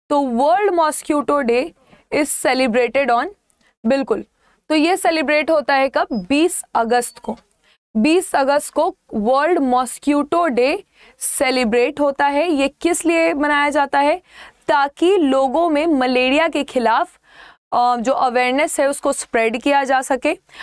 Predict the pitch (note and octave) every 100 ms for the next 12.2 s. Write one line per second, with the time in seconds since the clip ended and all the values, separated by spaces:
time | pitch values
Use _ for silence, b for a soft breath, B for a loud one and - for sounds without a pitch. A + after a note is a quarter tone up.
0 | B - C#4+ C#4+ F4+ F4 E4 E4 C#4 D4
1 | F4 D4+ E4 D#4 C4 D4 C#4+ D#4+ - C#4+
2 | D#4 D#4 D4+ B3+ C4 D4+ B B B -
3 | C#4+ D4 D#4 G4 - - C4+ C4+ C4+ B3+
4 | A#3+ - E4+ G4 b b b - D#4 C#4+
5 | A3+ D4 F4+ F#4 - _ _ _ - A#3+
6 | C4+ C#4 C4 B3+ C#4+ D#4 A#3 A3 G3+ B3
7 | B3 F#3 G#3 G#3 A3+ G3 - _ - B3
8 | G#3+ A3+ A#3 _ B B B C4+ D#4 A4
9 | - G4 F4+ F#4+ D#4+ C4 D4+ A3+ A3 C4
10 | C#4 F4 F4+ b b b - - D#4 D#4+
11 | G4 G#4 - - G#3+ G3+ G3+ - A#3 G#3
12 | F#3+ F3+